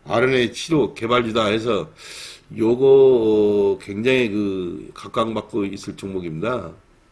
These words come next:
그래서 올리패스 제가 보면은 이거, 어, 아마 올해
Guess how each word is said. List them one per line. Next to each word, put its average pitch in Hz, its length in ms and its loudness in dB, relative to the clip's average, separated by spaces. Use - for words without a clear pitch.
그래서 95 600 -8
올리패스 101 720 -4
제가 104 280 -4
보면은 98 480 -4
이거, 98 280 -4
어, 85 400 -12
아마 90 500 -8
올해 101 440 0